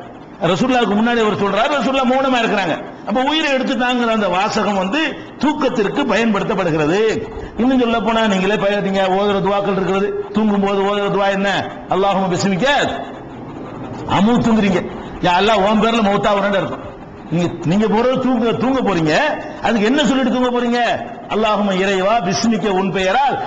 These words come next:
அமூத்து", அமூத்து மௌத்துல இருந்து வந்த வார்த்தை. அமூத்துன்னா நான் சாவுறேன். ஓ பிக்க அஹ்யா,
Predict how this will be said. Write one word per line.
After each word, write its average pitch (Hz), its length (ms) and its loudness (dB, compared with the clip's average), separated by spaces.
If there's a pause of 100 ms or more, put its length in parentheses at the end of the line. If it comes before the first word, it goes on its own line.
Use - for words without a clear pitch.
அமூத்து", 226 480 0
அமூத்து 214 460 0
மௌத்துல 247 220 0
இருந்து 240 220 0
வந்த 208 140 0
வார்த்தை. 196 340 0 (380)
அமூத்துன்னா 226 540 0
நான் 277 60 0
சாவுறேன். 196 840 0 (540)
ஓ 226 40 0
பிக்க 262 360 2
அஹ்யா, 180 600 2